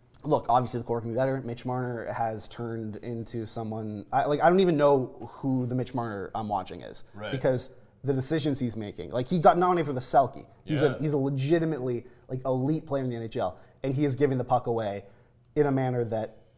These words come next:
Speaker 1: I've never seen before. I don't know what is going on, um, but it all comes down to the coach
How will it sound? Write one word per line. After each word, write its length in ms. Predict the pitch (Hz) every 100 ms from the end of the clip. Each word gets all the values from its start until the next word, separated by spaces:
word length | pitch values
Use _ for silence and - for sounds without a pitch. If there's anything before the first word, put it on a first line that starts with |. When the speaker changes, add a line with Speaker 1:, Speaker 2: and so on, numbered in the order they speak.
| -
Speaker 1:
I've 260 | 127 123 117
never 260 | 120 104
seen 180 | 104 101
before. 320 | 90 - 73 113
I 40 |
don't 100 | 135
know 80 | 151
what 220 | 135 143 147
is 100 | 127
going 260 | 147 135
on, 220 | 117 107 - - - -
um, 360 | 131 120 120 120
but 440 | 151 147 - - -
it 60 | 127
all 140 | 156
comes 240 | 160 175
down 300 | 131 147 147 139
to 280 | 143 139
the 80 | 131
coach 440 | - 160 160 160